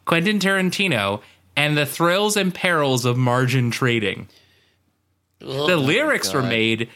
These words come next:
Speaker 1: by chopping up copies of the Financial Times and rearranging the words. And
Speaker 2: That sounds awful.
Speaker 3: That
Speaker 1: yeah, well, here it is.
Speaker 2: Also, if I'm being honest here, um,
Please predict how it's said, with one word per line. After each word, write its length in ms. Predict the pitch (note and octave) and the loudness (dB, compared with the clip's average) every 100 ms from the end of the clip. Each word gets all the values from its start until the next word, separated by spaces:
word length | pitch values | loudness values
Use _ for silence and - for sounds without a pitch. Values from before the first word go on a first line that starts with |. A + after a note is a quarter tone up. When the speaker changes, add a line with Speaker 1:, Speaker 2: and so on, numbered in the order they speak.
| - - _ _ _ | -18 -20 _ _ _
Speaker 1:
by 160 | D3+ C#3+ | 0 0
chopping 500 | C#3 F3+ G#3 A3 G#3 | 0 0 0 -2 0
up 180 | F#3+ - | -2 -2
copies 600 | - F#3+ G#3+ C#3 A#2 A#2 | -2 0 0 0 2 0
of 140 | - C3 | -2 0
the 120 | C3+ | 0
Financial 600 | C3+ C#3+ C#3 D#3+ F#3 F#3+ | 0 0 0 -2 -2 -4
Times 640 | F3+ F#3+ F3+ B2 G#2 G#2+ - | -2 0 0 0 -2 -2 -2
and 260 | B2 B2 | 0 2
rearranging 680 | C3+ D3+ C#3+ A2+ A#2 A2+ A#2 | 2 0 0 0 0 0 0
the 80 | A2 | 0
words. 640 | G#2+ G2 - - - - - _ _ _ _ _ | 0 -2 -4 -4 -4 -4 -6 _ _ _ _ _
And 220 | G2+ G2 C#3 | -2 0 0
Speaker 2:
That 180 | D3+ - | -2 -2
sounds 440 | C#3 B2+ A2 - - - _ | -2 -2 -6 -10 -12 -20 _
awful. 180 | D3 C3+ | 0 2
Speaker 3:
That 240 | D3 D3+ | 0 0
Speaker 1:
yeah, 140 | C#3+ A2 | 0 0
well, 120 | G#2+ | 0
here 240 | B2 B2+ A2+ | 0 0 0
it 60 | |
is. 300 | F#2+ - - - | 0 -2 -2 0
Speaker 2:
Also, 600 | C#4+ - B3+ A3 F3+ - - _ _ | 0 0 -2 0 -2 -6 -16 _ _
if 160 | A3 A#3 | -2 0
I'm 140 | A3 | -2
being 260 | A#3+ A3+ A3 | -2 -2 0
honest 400 | A3 G3+ - G3 | 0 -2 -2 -2
here, 360 | E3 D3 D3 - _ _ _ - | 0 -2 -4 -12 _ _ _ -2
um, 440 | E3+ D#3 D3+ D3 | 0 0 -2 -6